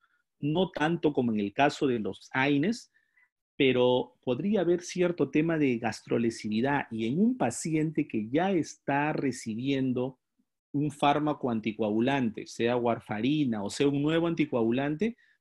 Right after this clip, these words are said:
podría aumentarse el riesgo de un evento adverso a nivel digestivo, una úlcera o una hemorragia digestiva,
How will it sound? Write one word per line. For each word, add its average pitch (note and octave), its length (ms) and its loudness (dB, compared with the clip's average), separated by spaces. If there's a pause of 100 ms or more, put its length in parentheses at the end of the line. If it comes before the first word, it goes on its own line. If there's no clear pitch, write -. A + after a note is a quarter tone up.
podría B2 300 2
aumentarse C#3+ 600 0
el A#2 80 -2
riesgo D3 440 4
de B2 80 4
un C3+ 160 0
evento C3 360 -2
adverso C3+ 440 -2
a - 20 -2
nivel A2+ 320 0
digestivo, B2+ 840 -2
una A2 220 -2
úlcera C#3 600 4
o A2+ 40 2
una C3 160 0
hemorragia B2 500 -2
digestiva, A2+ 600 -4